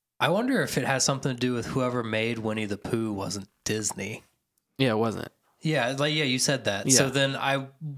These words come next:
Speaker 1: I bet what happened is whenever that company went under, that's what started the public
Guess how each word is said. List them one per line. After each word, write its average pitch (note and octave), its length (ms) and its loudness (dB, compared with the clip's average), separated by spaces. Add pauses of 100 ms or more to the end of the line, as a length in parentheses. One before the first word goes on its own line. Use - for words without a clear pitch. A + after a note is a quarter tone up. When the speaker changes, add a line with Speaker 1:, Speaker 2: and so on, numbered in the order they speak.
Speaker 1:
I C3+ 160 0
bet C3+ 380 0
what B2 180 0
happened A#2+ 400 0
is A2 140 -6
whenever A#2 380 0
that A#2+ 260 2
company A2 480 -2
went G2+ 200 -2
under, G2 400 -4 (500)
that's A2+ 340 2
what A2+ 180 -2
started G#2 480 2
the G#2 80 -4
public F#2+ 720 -6